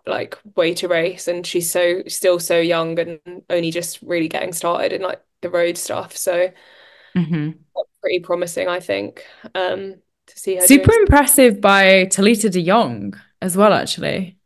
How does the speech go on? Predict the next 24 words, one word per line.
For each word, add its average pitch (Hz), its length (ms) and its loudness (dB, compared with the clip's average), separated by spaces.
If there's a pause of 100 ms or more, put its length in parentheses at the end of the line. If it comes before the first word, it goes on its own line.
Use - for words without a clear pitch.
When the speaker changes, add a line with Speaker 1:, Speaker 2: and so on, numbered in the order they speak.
(220)
Speaker 1:
Yeah. 202 520 0 (880)
Also, 302 580 2
one 254 200 2
person 294 320 -2
who 226 500 -4 (360)
Cassia 196 760 0 (720)
didn't 190 340 -6
had 196 260 -4
he, 208 140 -4
she 220 180 -4
did 220 140 -2
a - 20 -2
bit 214 160 -4
too 196 160 -2
much 180 240 -4
work 185 220 0
maybe 175 240 -2
as 175 120 -6
well, 190 300 -2
I 185 80 -4
thought, 180 380 -8
before 185 260 -10
the 175 100 -4
Mer, 180 380 -4